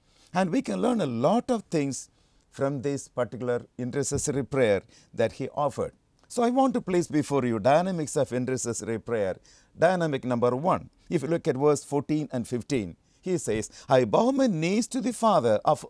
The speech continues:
our Lord Jesus Christ." Bowing the knees means a person is kneeling before a king, somebody who is of great authority and before God. That speaks about humility. When we come to God, we must realize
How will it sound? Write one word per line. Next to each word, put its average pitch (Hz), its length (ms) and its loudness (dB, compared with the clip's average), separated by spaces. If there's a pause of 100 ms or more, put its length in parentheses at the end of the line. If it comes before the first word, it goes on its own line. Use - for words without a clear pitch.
our 139 160 2
Lord 123 240 4
Jesus 131 360 -6
Christ." 127 360 -2 (280)
Bowing 254 460 0
the 226 100 -2
knees 147 380 -4 (340)
means 165 380 -4
a 143 80 -6
person 233 440 -4
is 147 260 -6
kneeling 160 440 -4
before 113 340 -4
a - 20 -8
king, 185 340 -6 (260)
somebody 160 420 2
who 139 160 -2
is 139 180 -2
of 107 240 -2 (200)
great 135 300 -2
authority 160 680 -4
and 160 240 -4
before 117 360 -2
God. 113 320 -2 (280)
That 135 220 0
speaks - 320 -4
about 131 280 -2
humility. 196 680 -4 (460)
When 196 180 -2
we 170 100 -2
come 269 240 -6
to 247 100 -6
God, 220 220 -2
we 175 160 -2
must 170 320 -6
realize 135 540 -2